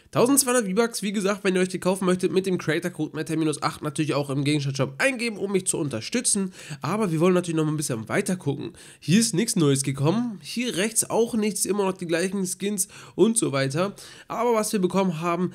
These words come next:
sind einige Herausforderungen. Ja, wir haben neue Herausforderungen bekommen, die wollen wir uns natürlich angucken. Und, ähm, hier steht's auch schon. Fortnite Albträume. Schatten werden.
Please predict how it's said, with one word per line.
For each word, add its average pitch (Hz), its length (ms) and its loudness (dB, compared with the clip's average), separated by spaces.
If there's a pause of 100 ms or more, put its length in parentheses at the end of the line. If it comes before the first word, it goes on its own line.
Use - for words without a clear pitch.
(160)
sind 180 420 4
einige 160 400 2
Herausforderungen. 143 920 0 (200)
Ja, 143 180 -4
wir 123 140 -4
haben 226 180 0
neue 240 180 4
Herausforderungen 180 580 0
bekommen, 151 300 -2
die 175 100 2
wollen 196 140 2
wir 202 40 0
uns 185 100 -2
natürlich 175 280 -2
angucken. 170 560 0 (380)
Und, 175 320 6
ähm, 170 380 0 (800)
hier 190 160 2
steht's 208 340 -2
auch 143 140 -2
schon. 110 240 -6
Fortnite 208 460 0
Albträume. 143 540 -4
Schatten 185 720 -4
werden. 120 520 0